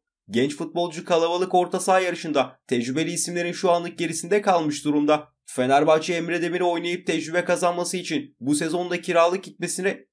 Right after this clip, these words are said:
bu sezonda kiralık gitmesine karar verdi. Gustavo Henrique, geçtiğimiz sezon başında zorunlu satın alma opsiyonu ile kiralık gelen Brezilyalı savunmacı Jesus'un bizzat istediği bir isimdi. Ancak Brezilyalı Fenerbahçe'ye adapte olmakta zorlanınca Fenerbahçe de bu sezonu elden çıkarmak istiyor.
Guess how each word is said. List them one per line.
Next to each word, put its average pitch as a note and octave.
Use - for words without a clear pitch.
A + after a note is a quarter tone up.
bu B2+
sezonda E3
kiralık E3+
gitmesine E3+
karar F3
verdi. C#3+
Gustavo E3
Henrique, D#3
geçtiğimiz C#3
sezon E3
başında E3
zorunlu D3+
satın E3
alma E3
opsiyonu E3+
ile E3
kiralık E3
gelen E3+
Brezilyalı D#3
savunmacı D#3
Jesus'un C#3+
bizzat F3
istediği E3+
bir D3
isimdi. D3
Ancak C3+
Brezilyalı D3
Fenerbahçe'ye D#3+
adapte E3+
olmakta F3
zorlanınca E3+
Fenerbahçe D#3
de D#3+
bu D3+
sezonu E3
elden F#3
çıkarmak D#3
istiyor. D3